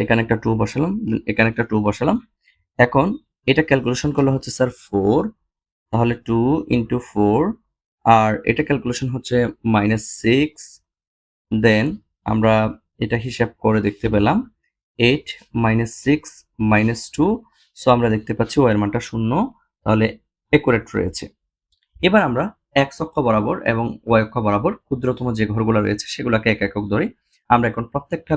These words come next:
বিন্দুর স্থানাঙ্ক আমরা বসিয়ে দিব। তাহলে দেখি ঘটনাটা কি হয়। আমি এখানে বেশ কয়েকটি, বেশ কিছু বসাবো না, just কয়েকটা বসাবো।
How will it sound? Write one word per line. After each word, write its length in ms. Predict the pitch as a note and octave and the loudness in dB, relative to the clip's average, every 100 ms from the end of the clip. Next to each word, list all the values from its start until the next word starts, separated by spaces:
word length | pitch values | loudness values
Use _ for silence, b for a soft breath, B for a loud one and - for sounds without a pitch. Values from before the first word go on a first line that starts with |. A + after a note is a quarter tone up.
| A#2+ | 0
বিন্দুর 300 | G#2+ A#2+ G3 - A2+ | 0 0 -4 -6 -8
স্থানাঙ্ক 280 | - A2+ A2 | -6 -6 -4
আমরা 120 | G2+ G#2 | -4 -4
বসিয়ে 240 | F#2+ - G#2+ | -8 -6 -4
দিব। 100 | A#2+ C#4+ b b b - | -2 -2 b b b -6
তাহলে 200 | A#2 B2+ A2 | -2 -2 0
দেখি 220 | A2 A2 A#3 D#4 - A2 | 0 0 -6 -6 -6 0
ঘটনাটা 340 | A2+ G#2+ G2 - | 2 0 -4 -10
কি 80 | F2 | -6
হয়। 160 | F2 - _ _ _ _ _ - | -6 -6 _ _ _ _ _ 0
আমি 140 | F#3 | 0
এখানে 160 | G3 G#3 D3 | 2 0 0
বেশ 120 | D#3 - | 0 -2
কয়েকটি, 220 | E3+ F3+ - C#3 | -4 -4 -4 -2
বেশ 120 | C3+ - | -2 -2
কিছু 120 | - A#2 | -2 -2
বসাবো 200 | A2 B2 | -2 -4
না, 80 | C3+ | -4
just 140 | C#3 - | -4 0
কয়েকটা 240 | B2 B2 G#2 | 0 2 -2
বসাবো। 240 | G2+ A2+ | -2 -2